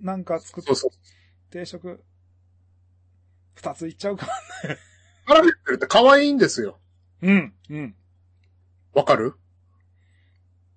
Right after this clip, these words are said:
Speaker 1: え、あの、カカロットとかベジータとかが飯バーって食うみたいなやつ？
Speaker 2: そう、あのシーンって燃えるでしょ？
Speaker 1: 必要にアニメでは描かれますよね。
Speaker 2: そうそうそうそうそうそう。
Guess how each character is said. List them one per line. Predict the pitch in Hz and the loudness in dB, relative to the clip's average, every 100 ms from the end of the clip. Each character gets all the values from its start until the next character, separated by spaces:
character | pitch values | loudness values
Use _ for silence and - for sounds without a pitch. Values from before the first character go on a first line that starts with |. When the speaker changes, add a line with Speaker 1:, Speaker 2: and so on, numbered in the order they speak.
| _ _ _ _ _ _ - | _ _ _ _ _ _ -16
Speaker 1:
え、 | 131 | -14
あ | 123 131 | -12 -10
の、 | 131 127 127 - _ _ | -10 -10 -12 -18 _ _
カ | - 151 | -18 -6
カ | 139 | -4
ロ | 143 | -4
ッ | - | -6
ト | 131 | -10
と | |
か | 127 | -10
ベ | 107 127 | -8 -8
ジ | 135 | -8
ー | 120 | -10
タ | |
と | 117 | -12
か | 113 | -18
が | 110 107 90 | -18 -18 -16
飯 | 131 135 104 | -12 -12 -10
バ | 131 117 | -10 -10
ー | |
っ | 123 | -12
て | 131 | -14
食 | 123 | -14
う | |
み | 113 | -16
た | 113 | -18
い | |
な | 101 | -20
や | 95 | -20
つ？ | |
Speaker 2:
そ | 131 | -18
う、 | 180 - _ _ _ _ _ - 147 156 | -18 -20 _ _ _ _ _ -2 2 6
あ | 214 | 4
の | |
シ | - | 4
ー | 151 | 0
ン | |
っ | |
て | 123 123 | 0 2
燃 | 165 196 | 8 8
え | |
る | 202 | 6
で | 120 | 0
し | 110 | -4
ょ？ | 101 - _ _ _ _ _ _ _ _ _ | -14 -16 _ _ _ _ _ _ _ _ _
Speaker 1:
必 | - - - 190 | -20 -14 -6 -4
要 | 170 165 160 | -2 -6 -8
に | 160 160 | -10 -8
ア | 156 | -8
ニ | 156 | -6
メ | 135 | -8
で | 120 | -10
は | 120 | -10
描 | 123 127 | -10 -8
か | 127 | -8
れ | 117 | -10
ま | 113 | -14
す | 123 | -20
よ | 98 | -20
ね。 | 101 95 92 _ _ _ | -20 -20 _ _ _ _
Speaker 2:
そ | - 131 | -6 -6
う | |
そ | - | -6
う | 120 | -14
そ | 117 107 | -10 -10
う | |
そ | 107 104 | -10 -12
う | |
そ | 101 | -14
う | 98 | -18
そ | - | -20
う。 | - | -20